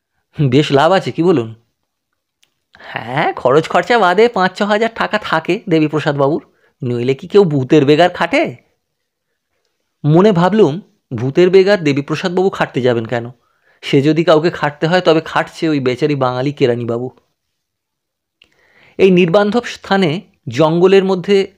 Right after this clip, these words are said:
মাসের পর মাস, বছরের পর বছর খেটে হয়তো মাসে ত্রিশটি টাকা মাইনে পায়, তাও পায় কি না।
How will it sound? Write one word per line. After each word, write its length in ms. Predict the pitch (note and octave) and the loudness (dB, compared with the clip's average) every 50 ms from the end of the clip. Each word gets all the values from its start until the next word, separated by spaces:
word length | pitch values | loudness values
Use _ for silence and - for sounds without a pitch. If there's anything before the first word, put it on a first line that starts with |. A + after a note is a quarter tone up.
| - D3+ | -8 -6
মাসের 420 | C3 C3 C3+ C3+ - - G#3 G3 | -2 -2 -2 -2 -2 -4 -4 -2
পর 200 | - F3 D#3 C#3+ | 0 0 0 0
মাস, 340 | C3 B2+ C3+ C#3 C#3+ - - - | 2 0 0 0 -2 -4 -6 -4
বছরের 360 | C3 C#3 - - E3+ F3 E3+ | -4 -4 -2 -2 -4 -4 -4
পর 180 | E3 E3+ D#3+ C3+ | -2 -4 -2 -2
বছর 300 | B2 A#2+ - - C3+ C#3 - | -2 -2 -2 -2 -6 -8 -8
খেটে 440 | - - E3 E3 - C#3 B2+ C3 _ _ _ _ _ _ _ _ _ _ _ _ _ - | -6 -4 -4 0 0 -2 -2 -2 _ _ _ _ _ _ _ _ _ _ _ _ _ -2
হয়তো 280 | - F#3 F#3 F#3 G3+ | 0 0 0 0 0
মাসে 340 | F3 D3+ C#3 D3 C#3+ F#3 E3+ | 0 0 -2 -2 -2 -4 -6
ত্রিশটি 360 | F3 - F3 F#3+ - - G3+ | -4 -2 -4 -4 -4 -6 -8
টাকা 220 | F#3 G3+ F#3 G3 F3+ | -6 -6 -4 -4 -2
মাইনে 300 | D3 B2 A#2+ A#2+ A#2+ G#2+ | -2 -2 -2 -4 -6 -4
পায়, 200 | - A#2+ B2+ C3 _ _ _ _ _ _ _ _ _ _ _ _ _ _ _ | -4 -6 -6 -6 _ _ _ _ _ _ _ _ _ _ _ _ _ _ _
তাও 200 | - D3 E3+ - | -2 0 0 0
পায় 220 | - F#3+ C#3+ C#3+ C3 | 0 0 0 -2 -2
কি 140 | - D3+ | -4 -4
না। 240 | C#3+ C3+ C#3+ C#3+ _ | -4 -6 -6 -10 _